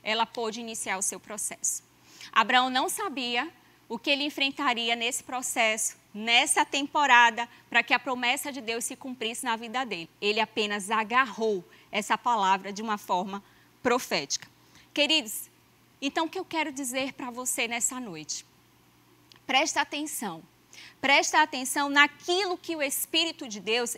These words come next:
ele libera para o seu povo. Não tenha como comum essa temporada de mudanças.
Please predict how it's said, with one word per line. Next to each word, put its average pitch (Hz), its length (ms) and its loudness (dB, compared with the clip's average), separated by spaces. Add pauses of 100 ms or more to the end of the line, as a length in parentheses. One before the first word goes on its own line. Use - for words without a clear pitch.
ele 294 240 0
libera 302 680 0
para 247 180 -6
o 220 60 -6
seu 208 240 -4
povo. 165 380 -14 (640)
Não 349 300 4
tenha 359 340 2
como 320 300 -4
comum 269 680 -6 (280)
essa 302 320 -2
temporada 254 680 2
de 247 140 -6
mudanças. 247 920 -6